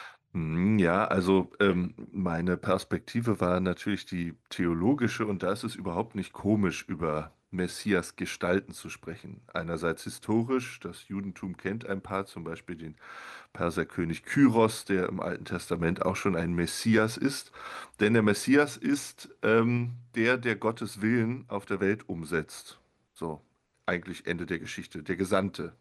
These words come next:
ja. Äh, auch der Islam erwartet einen Messias, den Mahdi.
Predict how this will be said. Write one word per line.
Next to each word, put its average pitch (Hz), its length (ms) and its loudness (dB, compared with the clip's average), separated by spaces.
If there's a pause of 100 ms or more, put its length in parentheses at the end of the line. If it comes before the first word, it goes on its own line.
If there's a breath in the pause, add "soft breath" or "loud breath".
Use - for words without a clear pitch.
ja. 101 220 -4 (440 loud breath)
Äh, 98 200 6 (120)
auch 101 180 0
der - 180 0
Islam 107 420 0
erwartet 87 560 -2
einen 82 340 -4
Messias, 98 640 0
den 87 260 -4
Mahdi. 98 680 -6